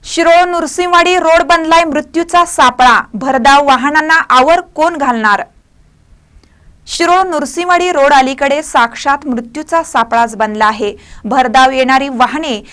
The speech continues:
त्यात ऊस वाहतूक वाहनांची भर आणि रस्त्यावर आवश्यक ठिकाणी स्पीड ब्रेकरचा अभाव यामुळे अपघातांची मालिका सुरू झाली आहे.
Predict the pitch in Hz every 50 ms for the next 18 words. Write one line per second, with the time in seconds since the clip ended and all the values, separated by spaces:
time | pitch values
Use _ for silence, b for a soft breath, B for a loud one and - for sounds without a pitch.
0 | B B - 311 320 349 359 - - 285 311 381 381 - 339 339 339 330 330 330
1 | 330 311 311 302 285 277 277 277 269 277 - 277 240 - 233 247 208 202 190 B
2 | B B - 214 226 233 233 233 226 226 - - 285 277 277 294 311 320 - 262
3 | 262 262 302 320 - - 370 370 - - 339 320 - 311 302 302 311 - - -
4 | - 269 269 277 254 269 262 240 247 262 247 240 240 285 285 294 - - 226 233
5 | 214 226 269 254 208 214 208 B B B - 226 226 247 247 247 262 269 277 277
6 | 262 254 226 233 269 302 311 - 330 330 330 - 349 359 330 254 240 233 233 233
7 | 233 254 269 285 - - 262 233 226 226 254 254 226 220 220 214 214 214 220 208
8 | 202 - - _